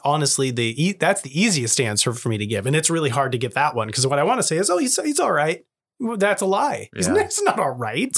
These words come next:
Speaker 2: Right.
Speaker 1: Nothing is all right with
Speaker 2: Yeah.
Speaker 1: that. Um, but, but the more and more I am around people who will allow me to do that and give me the freedom to do that, and the more and more I'm willing to lean into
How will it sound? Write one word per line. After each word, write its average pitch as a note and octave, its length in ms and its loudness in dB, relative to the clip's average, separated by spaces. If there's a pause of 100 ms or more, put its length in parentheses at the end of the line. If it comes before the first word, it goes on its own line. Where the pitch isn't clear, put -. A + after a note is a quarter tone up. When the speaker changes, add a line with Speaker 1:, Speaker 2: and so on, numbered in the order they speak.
Speaker 2:
Right. F#2 180 -4 (440)
Speaker 1:
Nothing A4+ 200 0
is E4 100 0
all F#3 160 2
right B2 320 -4
with B2 140 -2
Speaker 2:
Yeah. B2 320 0 (920)
Speaker 1:
that. E3+ 60 -4
Um, F3 340 2
but, F#3 360 0 (280)
but D#3 300 -2
the D#3+ 80 0
more E3+ 280 2
and A#3 140 -2
more D3+ 480 0
I C#3 240 2
am C3+ 320 2
around C#3 380 0
people A#2+ 320 -2
who B2+ 140 -4
will A#2+ 220 0
allow A2 300 -2
me G#3 300 -2 (420)
to G3 100 -2
do G3 160 -2
that G3+ 260 0
and B2+ 140 0
give B2+ 220 -2
me C3+ 200 2
the A2+ 280 0
freedom D#3 580 -2 (160)
to - 80 -2
do E3+ 140 0
that, F3+ 160 2
and B2+ 80 0
the B2 40 0
more B2+ 260 0
and C#3 120 2
more C3 220 0
I'm B2 160 0
willing A#2 300 -2
to - 100 -4
lean A#2 260 0
into B2+ 720 0